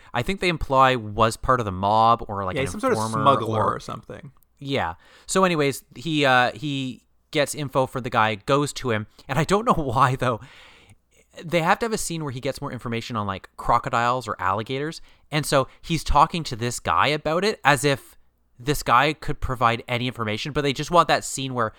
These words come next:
Speaker 1: you normally have him, I guess, go to, um,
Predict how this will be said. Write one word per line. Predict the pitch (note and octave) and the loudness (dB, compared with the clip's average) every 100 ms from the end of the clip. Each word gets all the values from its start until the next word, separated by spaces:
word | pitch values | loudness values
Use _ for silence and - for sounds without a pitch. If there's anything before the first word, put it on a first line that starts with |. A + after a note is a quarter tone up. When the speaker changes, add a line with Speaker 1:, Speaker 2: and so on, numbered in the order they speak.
| _ | _
Speaker 1:
you | C#3+ C#3+ | -2 0
normally | C#3+ D#3 D#3+ D3+ | 2 0 0 -2
have | B2 B2+ | 2 2
him, | C3 A2 - _ - | 2 -6 -8 _ -12
I | G2+ | -6
guess, | B2 - | -6 -6
go | A#2+ A2 | -6 -6
to, | G#2 - _ _ | -6 -10 _ _
um, | - F2+ E2 | -4 -4 -4